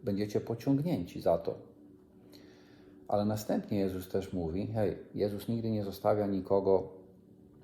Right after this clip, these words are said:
e, w ciemnej kopalni węgla brunatnego, gdzie już światłości nie może być, gdyż jeszcze Duch Święty nie był dany, więc Jezus mówi: Hej,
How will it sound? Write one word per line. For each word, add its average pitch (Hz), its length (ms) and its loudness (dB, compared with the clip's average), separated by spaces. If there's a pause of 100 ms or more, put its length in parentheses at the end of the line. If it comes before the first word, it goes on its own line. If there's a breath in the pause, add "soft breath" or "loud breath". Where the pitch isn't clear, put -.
(320)
e, 95 160 -2 (1080)
w - 80 -20
ciemnej 104 400 2
kopalni 104 600 2 (100)
węgla 98 640 2
brunatnego, 95 720 0
gdzie 92 400 0 (640)
już 101 100 -10
światłości 98 640 -2
nie 92 80 0
może 87 280 -2
być, - 340 -4 (1400 loud breath)
gdyż 92 160 -4
jeszcze 95 240 0
Duch 101 180 -2
Święty 98 340 0
nie 95 140 0
był 92 160 0
dany, 82 240 2
więc 101 240 0
Jezus 98 300 -2
mówi: 98 260 -2
Hej, 92 220 2